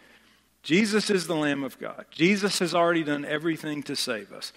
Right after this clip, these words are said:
God has already saved us, and we don't work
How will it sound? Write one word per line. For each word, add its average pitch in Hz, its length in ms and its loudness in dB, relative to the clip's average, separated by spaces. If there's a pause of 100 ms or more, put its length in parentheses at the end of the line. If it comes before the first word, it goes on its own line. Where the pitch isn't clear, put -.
(320)
God 139 140 -6
has 170 100 -2
already 190 220 4
saved - 420 6
us, - 220 -10 (320)
and 135 80 -2
we 160 60 2
don't 180 180 0
work 190 560 6